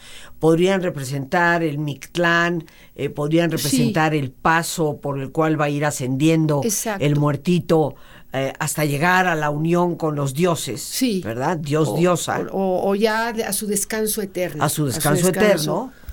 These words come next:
Speaker 1: ok. Pues esto checa totalmente con la religión,
Speaker 2: Sí.
Speaker 1: eh, cristiana, de que la persona muere, puede pasar un intervalo de tiempo.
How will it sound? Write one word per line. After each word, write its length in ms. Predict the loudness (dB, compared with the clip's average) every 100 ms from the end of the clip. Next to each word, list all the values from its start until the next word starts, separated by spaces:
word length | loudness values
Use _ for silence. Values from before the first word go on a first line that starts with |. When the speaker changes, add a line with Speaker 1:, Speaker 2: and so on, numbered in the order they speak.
| -10
Speaker 1:
ok. 60 | -10 -16 -20 -20 -20 -20 -20 -20 -20 -8
Pues 180 | -4 -2
esto 220 | 2 0
checa 340 | 2 0 0
totalmente 560 | -2 -2 0 0 0 -2
con 180 | -6 -6
la 100 | -4
religión, 720 | -6 -8 0 2 4 2 -4 -10
Speaker 2:
Sí. 300 | -6 -2 0
Speaker 1:
eh, 160 | 0 -2
cristiana, 680 | -4 -6 0 4 4 2 0
de 100 | -2
que 120 | -4
la 120 | -10
persona 520 | -8 -4 0 0 0
muere, 440 | -2 2 2 2 -2
puede 340 | 0 2 2
pasar 520 | 0 -4 -4 0 2 2
un 140 | 0
intervalo 680 | 0 -2 -4 0 0 2 -2
de 120 | -6
tiempo. 600 | -2 2 2 2 0 0